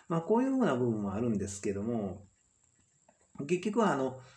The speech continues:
採掘する金属の量によると思うんです。世界中でその太陽光パネルをどういうタイプのものを生産したら、どの金属はどれぐらい消費されるのか、その採掘はどれぐらいのペースなのか、もしくは、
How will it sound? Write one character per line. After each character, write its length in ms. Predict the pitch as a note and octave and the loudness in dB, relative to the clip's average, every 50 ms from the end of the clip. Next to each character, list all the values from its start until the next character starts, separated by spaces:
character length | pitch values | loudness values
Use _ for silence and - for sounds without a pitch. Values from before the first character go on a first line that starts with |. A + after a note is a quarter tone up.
| - - - | -20 -20 -12
採 320 | - - - C4+ D4 C#4+ D4 | -10 -6 -2 -2 -2 -2 0
掘 180 | - C3+ - | -2 -2 -2
す 140 | - - A2+ | -2 -4 -4
る 140 | G2+ G2+ G2 | -4 -4 -4
金 260 | G2 - D#3+ D3+ B2+ | -4 -4 -2 -2 -2
属 240 | G#2+ G2 F#2+ - F2+ | -4 -4 -6 -6 -10
の 220 | F2+ - - F#2+ - - - - - - - - - - - - | -10 -10 -12 -14 -16 -20 -20 -20 -20 -20 -20 -20 -20 -20 -18 -10
量 400 | B2 A#2 C#3 C#3+ A#2+ F#2+ E2 - - - - - - - - - | -4 2 4 4 4 2 0 -6 -10 -20 -20 -20 -20 -18 -4 2
に 160 | F#3 G3+ G#3 | 6 8 8
よ 140 | A3+ A#3+ A#3 | 8 8 6
る 80 | A3 | 6
と 100 | - C3 | 4 4
思 160 | A#2 C#3 C#3+ | 2 2 0
う 40 | B2+ G#2+ | -2 -2
ん 20 | |
で 80 | F#2+ G2 | -2 -2
す。 160 | - D3 C#3+ | -4 -6 -6
世 160 | - - G#3 | 0 0 2
界 240 | G#3+ G#3+ G#3 G3+ G#3 | 4 4 4 4 6
中 220 | G#3+ G#3 G3+ G3+ | 6 6 6 6
で 240 | G#3+ A3 G3+ C#3+ C3 | 6 6 6 4 4
そ 120 | A#2+ C3+ | 2 0
の 100 | C3+ C3+ | -2 -2
太 160 | B2+ B2+ A#2+ B2 | -2 0 0 2
陽 220 | B2+ B2+ B2+ A#2+ | 2 2 0 0
光 280 | A#2+ C3+ C3+ C3 B2 - | 0 2 2 2 2 2
パ 100 | E3+ D#3+ | 0 0
ネ 120 | C3+ A#2 | 0 0
ル 180 | A2 B2 C3+ B2 | 2 2 2 2
を 80 | G#2 G2+ | 2 2
ど 200 | C#3+ E3 F3+ F3+ | 4 4 6 6
う 40 | |
い 40 | F#3 | 6
う 120 | F#3 F3 F3+ | 6 4 4
タ 160 | - F#3 F3 | 2 2 2
イ 240 | E3+ - - - _ _ _ _ - | 2 0 -2 -8 _ _ _ _ -8
プ 100 | - A2+ | -4 -2
の 80 | A2+ A2+ | 0 0
も 160 | B2+ B2+ A#2+ | 0 0 0
の 140 | B2 B2+ A#2 | 0 0 -2
を 60 | G2+ | -2
生 260 | - - B2+ B2 A#2+ | 0 0 0 0 0
産 280 | B2 B2+ B2 A#2+ A#2 A2+ | -2 -2 -2 -2 -2 -2
し 120 | - - | -4 -4
た 160 | - A2 G#2 | -4 -4 -2
ら、 240 | A#2+ D3 D#3 - - - - - - - - | 0 0 0 0 -2 -8 -16 -20 -16 -12 -4
ど 200 | C3 D3+ E3+ F3 | 0 2 4 4
の 100 | F3 E3+ | 4 2
金 240 | F3 F#3 F3 D3+ | 2 0 0 0
属 240 | A#2+ A2+ A2+ - B2+ | 0 -2 -4 -2 0
は 140 | B2 G#2+ G2 | 0 0 0
ど 120 | F#2+ G2 | 0 -2
れ 120 | G2 G#2 G#2 | 0 0 0
ぐ 100 | G#2 A2 | 2 2
ら 140 | A#2+ B2 B2+ | 2 2 0
い 40 | |
消 220 | B2 - G#2 F#2 F#2 | 0 -2 -4 -4 -4
費 100 | G2 G2 | -4 -4
さ 160 | G2 - A2 | -4 -6 -4
れ 120 | A2+ A2 | -4 -4
る 80 | G#2+ G#2 | -4 -4
の 100 | G2+ G2+ | -6 -6
か、 140 | - - - | -6 -8 -6
そ 160 | - E3 E3 | -4 -2 -2
の 80 | E3 D#3+ | -2 -2
採 240 | - F3 D#3 A#2+ | 0 0 0 -2
掘 180 | - - - C#3 | -4 -4 -2 -2
は 60 | A#2+ | 0
ど 120 | G2+ G2+ G2+ | 0 0 0
れ 120 | G#2 G#2 | -2 0
ぐ 80 | G#2 G2+ | 0 -2
ら 80 | G2+ | -2
い 40 | G#2 | -4
の 120 | G#2 G#2 | -4 -4
ペ 180 | G#2 - B2+ A2+ | -2 0 0 0
ー 20 | |
ス 160 | G#2+ - - G2 | 0 -2 -6 -6
な 120 | F#2 F#2 | -6 -6
の 80 | G2 F#2+ | -8 -8
か、 100 | G#2 A2 | -8 -4
も 160 | C#3+ E3+ F3 | -2 -2 -2
し 80 | F3 - | -2 -2
く 100 | - G3 | -2 0
は、 160 | F3 D3 - | 0 0 -2